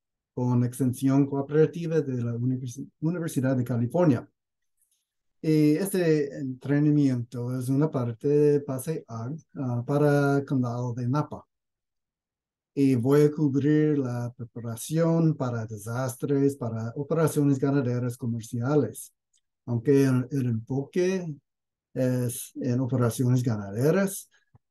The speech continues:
hay mucha información que aplica a todos los tipos de, de operaciones agrícolas. Bueno, y el propósito de este,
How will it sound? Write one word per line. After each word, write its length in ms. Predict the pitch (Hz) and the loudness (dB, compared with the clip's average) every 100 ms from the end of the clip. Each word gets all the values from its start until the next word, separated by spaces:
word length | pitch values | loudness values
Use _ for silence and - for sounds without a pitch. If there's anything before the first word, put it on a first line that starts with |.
| - | -2
hay 200 | 170 175 | 2 4
mucha 260 | 185 196 | 4 4
información 960 | 180 147 165 151 139 - 143 143 147 143 | 2 2 4 6 6 4 4 6 8 6
que 160 | 131 120 | 4 2
aplica 840 | 113 120 139 139 143 139 135 131 | 0 2 4 4 2 -2 -2 -4
a 560 | 127 131 123 123 123 117 113 _ - | -6 -6 -6 -6 -6 -8 -10 _ -2
todos 600 | 175 175 175 170 170 165 | 0 2 2 2 2 2
los 220 | 147 - | 2 -4
tipos 360 | 165 147 120 | -6 -4 -4
de, 340 | - 123 117 107 - - | 0 0 2 -2 -6 -4
de 320 | 135 117 113 | 0 2 0
operaciones 800 | 147 156 143 120 131 127 120 - | 0 2 4 4 2 0 -2 -6
agrícolas. 800 | - 113 131 135 117 95 - - _ _ _ _ _ _ _ _ _ _ _ _ _ _ _ _ _ _ _ _ _ _ _ _ _ _ _ _ _ _ _ _ _ _ _ _ _ _ _ _ _ - | -8 -4 -2 -4 -6 -10 -16 -20 _ _ _ _ _ _ _ _ _ _ _ _ _ _ _ _ _ _ _ _ _ _ _ _ _ _ _ _ _ _ _ _ _ _ _ _ _ _ _ _ _ -6
Bueno, 480 | 131 139 127 110 113 | -2 0 0 -4 -4
y 300 | 127 131 131 | -2 -2 -2
el 340 | 143 139 127 - | -2 -2 -2 -8
propósito 680 | - 117 160 196 208 160 147 | -10 -8 -4 -2 0 4 6
de 240 | 139 123 | 6 2
este, 440 | 127 - 143 123 | -2 -4 -6 -4